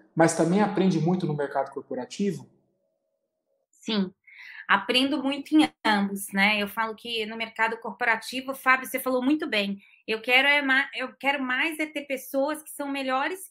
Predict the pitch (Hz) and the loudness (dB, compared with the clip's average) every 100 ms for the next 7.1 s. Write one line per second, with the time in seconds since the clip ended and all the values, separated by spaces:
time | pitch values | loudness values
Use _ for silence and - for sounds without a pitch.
0 | - 311 240 214 208 - _ _ _ - | -8 -4 -2 -4 -6 -12 _ _ _ -20
1 | 214 226 220 214 220 208 247 277 269 - | -16 -14 -12 -10 -8 -4 -4 -4 -10 -6
2 | 285 269 247 294 277 262 240 277 320 262 | -4 0 0 0 2 2 2 -2 -2 -4
3 | 254 - 269 269 359 - - - 262 269 | -6 -6 -4 -2 -4 -10 -20 -6 -2 -2
4 | 262 214 254 370 330 - 254 226 254 247 | -2 -4 -2 -2 -2 -4 -8 -8 -12 -14
5 | 208 254 - 262 302 - 311 277 277 247 | -18 -14 -6 -4 -4 -4 -4 -2 -2 -4
6 | 254 262 247 226 233 - 226 214 277 359 | -6 -8 -8 -8 -12 -10 -6 0 2 0